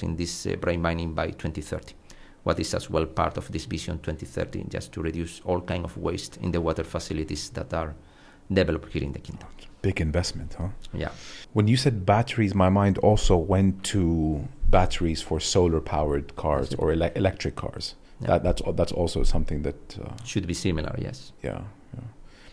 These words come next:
Speaker 2: Is, I mean, do you feel that the, the E V world is closer to us than we think? The combustion engine, I mean,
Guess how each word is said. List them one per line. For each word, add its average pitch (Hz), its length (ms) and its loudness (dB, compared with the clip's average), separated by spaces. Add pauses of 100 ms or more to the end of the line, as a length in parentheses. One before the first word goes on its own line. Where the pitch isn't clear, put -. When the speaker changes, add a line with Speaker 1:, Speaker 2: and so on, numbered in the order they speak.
(100)
Speaker 2:
Is, 117 180 4
I 123 40 6
mean, 123 140 10
do 117 100 0
you 123 160 4
feel 127 180 6
that 104 220 -2
the, 95 120 6
the - 180 -6
E 110 220 2
V 101 380 0 (300)
world 92 500 6
is 87 200 0 (180)
closer 104 400 4
to 101 220 0
us 87 120 0
than 85 180 0
we 80 100 -2
think? 120 340 -4 (600)
The - 80 2
combustion 92 580 6
engine, 85 280 2
I 90 140 0
mean, 95 160 0